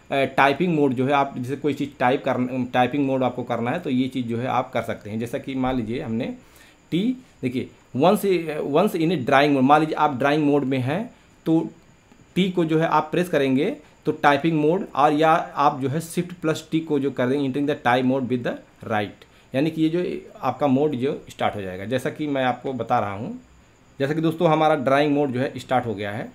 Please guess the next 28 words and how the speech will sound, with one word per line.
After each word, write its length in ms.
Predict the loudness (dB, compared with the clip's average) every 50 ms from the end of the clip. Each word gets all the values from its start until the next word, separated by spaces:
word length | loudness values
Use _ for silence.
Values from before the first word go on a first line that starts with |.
| _
ठीक 120 | -8 -6 -6
है। 140 | -8 -10 -12 -18 -18 -12 -8
अब 160 | -8 -6 -2
ड्राइंग 280 | 0 0 0 0 0
मोड 160 | 0 -2 -2 -2
जो 140 | -2 -2
है 60 | 0 0
हमारा 260 | 0 2 2 2 0
ये 200 | 0 -2 -2 -4
स्टार्ट 260 | -2 -2 -2 -2 0
हो 80 | -2 -2
गया 180 | -2 -2 -2
है, 120 | -2 -4 -6
हम 80 | -8
कुछ 240 | -8 -10 -10 -10 -8
भी 200 | -8 -6 -6 -6
ड्रा 320 | -8 -10 -10 -6 -6 -6
कर 180 | -4 -4 -4 -4
रहे 220 | -4 -6 -8 -10
हैं, 220 | -10 -12 -12 -12 -14 _ _ _ _ _ _ -8
ठीक 120 | -6 -6
है, 160 | -6 -8 -12 -18 _ _ _ _ _ _ -20 _ _ _ _ _ _ _ _ _ _ _
कुछ 100 | -10 -8
भी 140 | -6 -6 -6
ड्रा 180 | -4 -2 -4 -4
कर 160 | -4 -6 -8
रहे 180 | -8 -8 -10 -10
हैं 260 | -12 -14 -16 -18